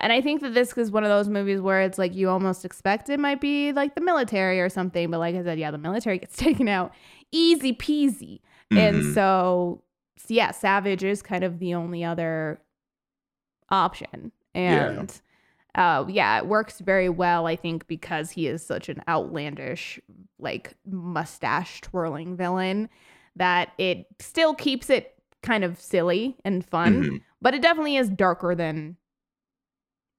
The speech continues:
Speaker 1: anticipated <laughs> from how we
Speaker 2: <laughs>
Speaker 1: see him in the beginning. 'Cause in the beginning, he feels very much like a bumbling,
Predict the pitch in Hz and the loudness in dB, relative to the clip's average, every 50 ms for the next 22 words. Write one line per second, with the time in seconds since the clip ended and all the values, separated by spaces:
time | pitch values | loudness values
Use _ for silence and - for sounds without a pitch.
0 | _ _ _ 214 208 190 180 - 175 - - - - - - - - - - - | _ _ _ 0 0 0 0 -4 -8 -12 -12 -10 -10 -8 -6 -6 -8 -8 -2 0
1 | 277 370 - - 294 302 - - 285 262 247 - 277 220 220 254 247 226 220 233 | 0 0 4 4 4 4 6 4 4 2 4 4 4 6 6 6 6 6 6 6
2 | 220 220 240 262 - - 240 233 240 262 214 208 214 208 196 - 208 208 202 190 | 4 4 2 0 0 0 2 4 4 4 4 4 2 0 0 2 2 2 2 0
3 | 180 175 175 160 170 156 117 - 85 95 - - 226 185 185 220 226 214 202 214 | 0 0 0 0 0 -2 -2 -4 -6 -8 -8 -6 -4 -2 -2 0 -2 0 0 0
4 | 196 190 180 180 196 214 180 180 175 - 190 185 170 175 185 175 170 156 160 156 | 0 2 0 2 2 2 0 0 -2 0 2 2 2 2 2 0 0 -2 0 -2
5 | 139 131 - 170 160 170 170 175 165 160 151 156 151 147 143 147 139 - - 104 | -2 -2 -2 -4 -2 -2 -4 -4 -2 -4 -4 -4 -4 -4 -4 -4 -6 -6 -6 -6
6 | 107 - | -8 -8